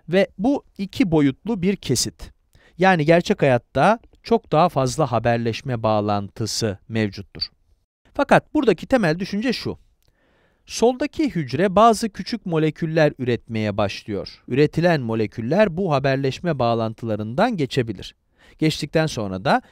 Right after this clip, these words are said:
ikinci hücrede protein veya genleri aktive veya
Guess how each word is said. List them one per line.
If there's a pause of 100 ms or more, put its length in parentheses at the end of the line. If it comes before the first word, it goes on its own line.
(120)
ikinci
hücrede
protein
veya
genleri
aktive
veya